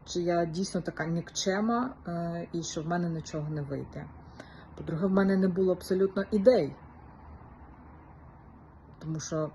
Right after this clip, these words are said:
знову ж таки, я нічого не вмію. Ну і далі не було ідей, е, взагалі, як це реалізовувати, навіть якщо б щось би було.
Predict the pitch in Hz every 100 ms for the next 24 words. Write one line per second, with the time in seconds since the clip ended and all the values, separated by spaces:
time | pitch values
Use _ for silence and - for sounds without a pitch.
0 | - 139 160 156 - 147 - 143 143 -
1 | - 151 151 147 147 143 156 143 151 143
2 | 127 - - - - - - - - -
3 | - - 190 226 269 202 202 233 226 220
4 | - 175 175 190 214 202 202 - 165 190
5 | 196 190 185 175 170 160 160 165 175 180
6 | 185 180 - 156 165 160 - 175 165 180
7 | 175 175 165 190 214 247 240 233 214 180
8 | 175 165 160 156 - 180 165 - 160 151
9 | 147 151 147 139 139